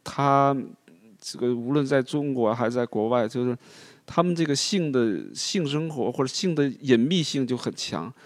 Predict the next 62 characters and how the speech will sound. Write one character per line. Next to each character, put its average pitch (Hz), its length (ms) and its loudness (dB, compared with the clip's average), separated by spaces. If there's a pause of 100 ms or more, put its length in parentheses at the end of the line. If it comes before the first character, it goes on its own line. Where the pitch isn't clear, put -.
(100)
他 - 140 -4
不 160 120 -4
会 254 140 6
说 131 240 2
这 120 80 -4
些 113 140 0
事 113 200 -8
情， 104 200 -8
然 110 180 -2
后 175 80 2
他 190 100 6
觉 156 160 0
得 160 140 0
这 175 140 0
是 165 100 -2
个 151 180 -2
非 170 220 -2
常 135 180 -2
隐 127 220 2
私 - 220 -4
的 117 120 -2
东 101 220 -8
西。 104 180 -10 (560)
但 208 140 6
我 147 100 8
就 147 140 4
特 196 220 2
别 147 180 4
愿 160 180 8
意 139 60 4
从 143 220 -2
这 202 100 0
个 170 80 4
角 110 180 0
度 - 120 -4
突 - 240 -4
破。 151 200 4
其 170 160 2
实 202 80 6
我 156 140 4
在 135 140 0
写 123 160 -2
人， 82 440 -4 (380)
写 110 260 0
这 123 140 0
些 131 240 0
有 110 140 2
障 143 260 4
碍 120 160 2
的， 90 320 -8 (100)
心 - 360 -2
理 143 80 4
有 110 160 2
障 113 180 0
碍、 104 80 -2
身 - 180 -4
体 139 140 -4
有 107 80 0
障 123 160 4
碍 117 80 4
的 110 80 0
人， 101 260 -2